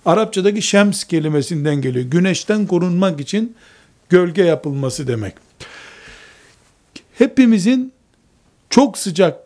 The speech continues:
ve oruçlu olduğumuz bir günde, Ramazan gününde, seferiler, Resulullah sallallahu aleyhi ve sellem izin vermiş, isteyen orucunu aça-, açabilir demiş. Kendisi de açmış üstelik Efendimiz. Bazı sahabiler de,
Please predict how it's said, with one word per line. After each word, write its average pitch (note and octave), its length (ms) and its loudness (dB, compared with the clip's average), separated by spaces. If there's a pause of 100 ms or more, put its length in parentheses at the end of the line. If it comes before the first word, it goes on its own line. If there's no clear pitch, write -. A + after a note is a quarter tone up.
ve D#3 140 -4
oruçlu G3+ 480 4
olduğumuz D#3+ 640 0
bir F#3 80 2
günde, C#3+ 640 2 (920)
Ramazan C3 440 0
gününde, A2+ 600 -4 (540)
seferiler, E3+ 880 0 (800)
Resulullah F#3 440 2
sallallahu F3 420 0
aleyhi E3 240 -2
ve D3 40 -2
sellem F3+ 420 -2 (340)
izin F3+ 360 0
vermiş, C#3 360 -2
isteyen F3+ 380 0
orucunu E3 400 0
aça-, G3+ 300 0
açabilir E3+ 580 -2
demiş. C#3+ 360 -6
Kendisi D#3 380 -2
de G3+ 80 6
açmış C#3+ 380 -2
üstelik A#2+ 340 -4
Efendimiz. B2 560 -4 (340)
Bazı F3 340 0
sahabiler D#3 720 -2
de, G3 220 2